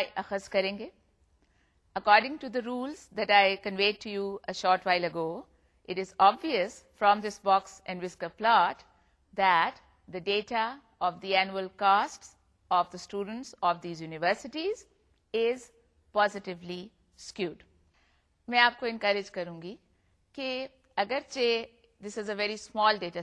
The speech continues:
set، آپ اس کا فریکوینسی پالیگن یا اس کی فریکوینسی کرو ڈرا کرنے کی کوشش کریں اور دیکھیں کہ does it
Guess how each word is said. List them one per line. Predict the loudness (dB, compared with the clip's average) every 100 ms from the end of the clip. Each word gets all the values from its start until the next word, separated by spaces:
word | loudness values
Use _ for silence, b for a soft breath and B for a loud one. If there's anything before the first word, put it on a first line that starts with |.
| -8
set، | -6 -8 -12 _ _ _ _ _ _ _
آپ | 6 6 4 -2 _ -12
اس | -12 -12 -14 -2
کا | 2 2 0 -4 _ _ _ _ -10
فریکوینسی | -8 -6 -6 -10
پالیگن | 0 2 2 0 -2 -2 -8 -16 _ _ _ 2
یا | 6 6 4 -2 -12
اس | -12
کی | -12 -10
فریکوینسی | -8 -8 -10 -12 0
کرو | 4 6 4 -2 -18 _ _ _ -4
ڈرا | 2 2 2
کرنے | -4 -8
کی | -10 -12
کوشش | -12 -16
کریں | -4 -2 -2 -6 -12 _ _ _ _ 2
اور | 2 2
دیکھیں | -6 -6 -6 -6 -10 -16 _ _ _ _
کہ | -2 0 0 -4 -10 -6 -2
does | -2 -6
it | -16